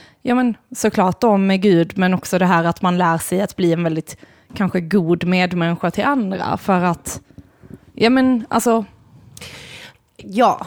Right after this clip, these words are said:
Speaker 2: alltså det är jättefina grunder och jag, jag tänker så här, att mina föräldrar har bara velat mig det bästa. Nu är det så att jag är en, en person som tänker väldigt mycket och som funderar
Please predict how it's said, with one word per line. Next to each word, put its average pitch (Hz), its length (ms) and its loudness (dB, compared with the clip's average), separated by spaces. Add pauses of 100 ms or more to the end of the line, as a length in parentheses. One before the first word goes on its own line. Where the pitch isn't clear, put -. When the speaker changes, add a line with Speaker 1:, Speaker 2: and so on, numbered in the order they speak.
(120)
Speaker 2:
alltså 233 200 0
det 277 60 -2
är 277 100 0
jättefina 247 520 -2
grunder 175 600 -2
och - 300 -6 (220)
jag, - 320 0
jag 208 240 2
tänker 170 240 -2
så 151 100 -4
här, 143 100 -4
att 156 140 -4
mina 170 180 0
föräldrar 151 420 -6
har 151 160 -8
bara 147 260 -2
velat 151 260 -6
mig 160 160 -4
det 151 80 -6
bästa. 170 520 -6
Nu 185 160 2
är 160 100 2
det 156 80 -2
så 165 120 -8
att 151 220 -6
jag 143 200 -4
är - 120 -4
en, 151 240 -4 (1500)
en 180 120 2
person 151 680 0
som 147 420 -2
tänker 156 280 -4
väldigt 269 220 0
mycket 320 240 2 (640)
och 151 540 2
som 151 640 0
funderar 226 840 -4